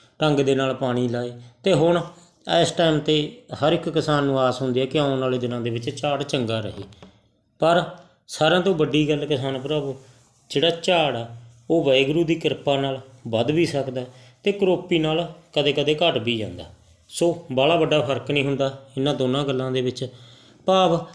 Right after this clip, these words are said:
ਕਰਨ ਕਰਾਵਨਹਾਰ ਆ ਜਿਹੜਾ ਉਹ ਆਪ ਹੀ ਅਕਾਲ ਪੁਰਖ ਵਾਹਿਗੁਰੂ ਆ, ਕਿਉਂਕਿ ਝਾੜ ਘੱਟ ਵੀ ਚੱਲ ਜਾਂਦਾ ਕਿਸਾਨ ਭਰਾਵੋ, ਪਰ ਜਿਹੜਾ ਉਹਦੇ ਤੋਂ ਆਉਣ ਵਾਲੀ ਆਪਣੇ ਲਵੇ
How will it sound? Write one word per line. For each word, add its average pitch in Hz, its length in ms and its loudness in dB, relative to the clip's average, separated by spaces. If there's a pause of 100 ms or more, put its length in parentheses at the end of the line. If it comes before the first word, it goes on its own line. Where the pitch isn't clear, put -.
(140)
ਕਰਨ 165 300 4
ਕਰਾਵਨਹਾਰ 156 600 2
ਆ 139 100 2
ਜਿਹੜਾ 139 280 -2 (120)
ਉਹ 156 160 2
ਆਪ 135 320 0
ਹੀ 135 100 0
ਅਕਾਲ 127 280 0
ਪੁਰਖ 120 320 -6
ਵਾਹਿਗੁਰੂ 117 500 -2
ਆ, 113 200 -8 (220)
ਕਿਉਂਕਿ 160 420 -4 (220)
ਝਾੜ 151 340 2 (560)
ਘੱਟ 156 180 0
ਵੀ 151 140 2
ਚੱਲ 143 280 0
ਜਾਂਦਾ 127 280 -4
ਕਿਸਾਨ 123 320 -8
ਭਰਾਵੋ, 127 340 -8 (400)
ਪਰ 135 220 -2 (380)
ਜਿਹੜਾ 135 420 -4 (800)
ਉਹਦੇ 151 240 -2
ਤੋਂ 160 240 -6 (140)
ਆਉਣ 147 320 0
ਵਾਲੀ 135 240 -2
ਆਪਣੇ 131 320 -8
ਲਵੇ 123 280 -6